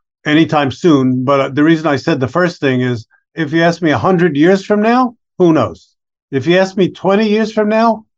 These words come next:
I would bet you tremendous odds it's still gonna be the dollar as the dominant currency. And there's many reasons for that, but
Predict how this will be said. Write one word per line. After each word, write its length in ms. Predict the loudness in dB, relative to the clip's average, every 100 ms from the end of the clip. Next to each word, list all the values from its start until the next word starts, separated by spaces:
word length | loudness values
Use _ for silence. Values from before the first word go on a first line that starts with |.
| _ _ _ _ _
I 140 | -2 0
would 260 | 0 -2
bet 300 | -2 -2 -2
you 340 | 0 0 -4 -12 _ _
tremendous 680 | -6 -2 0 0 2 0 0
odds 400 | 2 2 2 -2
it's 160 | -8 -6
still 240 | -2 -2
gonna 180 | -2 -4
be 140 | -4
the 100 | -6
dollar 480 | -4 -2 -2 -4 -14 _ _ _ _ -8
as 160 | -8
the 120 | -8
dominant 520 | -6 -6 -6 -8 -10 -10
currency. 480 | -10 -10 -10 -12
And 200 | -6 -2
there's 200 | 0 -2
many 280 | -2 0 2
reasons 460 | 2 0 0 -4 -4
for 140 | -4
that, 300 | -2 -2 -4 -10
but 180 | -12